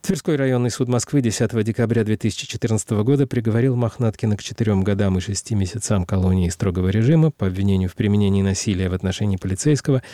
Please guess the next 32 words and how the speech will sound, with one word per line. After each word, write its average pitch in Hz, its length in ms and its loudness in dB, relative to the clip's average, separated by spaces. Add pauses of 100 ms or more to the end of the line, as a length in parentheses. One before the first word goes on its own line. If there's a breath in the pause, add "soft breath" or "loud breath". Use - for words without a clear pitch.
(300 loud breath)
во 123 120 2
время 170 260 2
оппозиционной 117 560 0
акции 113 300 -2
тридцать 127 320 -4
первого 107 320 0
декабря 98 400 0
две 104 160 0
тысячи - 320 -6
тринадцатого 101 560 -2
года 120 260 2
на 95 160 0
Триумфальной 104 560 -2
площади. 98 540 -2 (360 loud breath)
Активист 107 520 0
вину 98 180 2
не 92 140 0
признал, 131 560 0
на 110 100 -4
суде 95 240 -4
свидетели 95 460 -2
защиты 95 440 -2
и 98 60 0
он 139 160 4
заявляли, 107 440 0
что - 200 -6
сотрудник 143 480 -2
полиции 120 560 -4 (220 loud breath)
душил 104 400 -2
Мохнаткина - 580 -10
при 101 140 -4
задержании. 101 580 0